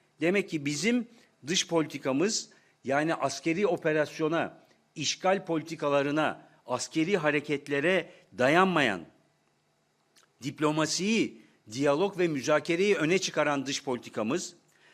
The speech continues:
silahlanmayı ve güvenlikçi politikaları değil, ekonomik ve sosyal alana yatırımları öne çıkaran politikamız doğru olanmış.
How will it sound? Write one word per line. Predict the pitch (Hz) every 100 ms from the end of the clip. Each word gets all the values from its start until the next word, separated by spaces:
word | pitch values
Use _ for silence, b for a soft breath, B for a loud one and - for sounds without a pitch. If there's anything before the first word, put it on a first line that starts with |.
| b b
silahlanmayı | - - 143 143 147 170 175 180 220 262 226 B B 139
ve |
güvenlikçi | 156 143 147 151 170 170 240 -
politikaları | 185 175 165 170 160 147 131
değil, | 147 214 208 - - _ _ _ _ _ _ _ _ _ _ _ _ _
ekonomik | 131 127 156 160 208 240 170
ve | 180
sosyal | - 147 135 - 208 202 -
alana | 156 160 185
yatırımları | 160 135 135 151 151 151 156 196 208 - - _ _ _ _ _ _ _
öne | 123 165
çıkaran | 185 175 160 131 107 87 - _ _ _ _ _
politikamız | 143 131 139 139 151 247 - - _ _ _ _ _ -
doğru | 104 104
olanmış. | 151 113 80 67 -